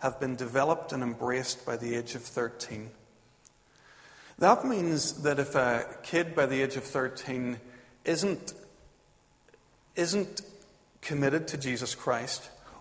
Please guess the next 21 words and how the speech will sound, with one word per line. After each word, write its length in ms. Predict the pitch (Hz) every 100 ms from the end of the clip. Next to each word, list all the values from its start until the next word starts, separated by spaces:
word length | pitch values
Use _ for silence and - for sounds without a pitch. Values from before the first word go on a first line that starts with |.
| -
or 500 | 165 156 175 156 - - -
seriously 920 | - - 165 151 160 151 - 147 135
interested 680 | 147 143 190 - - 139 117 - - - _ _ _ _ _ _ _ _ 160
in 200 | 139 127
what 180 | 131
life 320 | 127 123 127 -
with 180 | 131
Jesus 320 | - 123 120 -
Christ 380 | - 117 117 131
is 100 | 123
all 160 | 117
about, 460 | 113 117 127 - - - - - - _ _ _ _ _ _ _ _ _ _ 480 480 480 - - _ _ _ _ _ 143
then 420 | 147 147 147 143 - -
they 120 | 143
don't 140 | 143 156
have 120 | 151
a 40 |
whole 180 | 123 131
lot 160 | 123 120
of 80 | 110
glue 380 | 117 117 143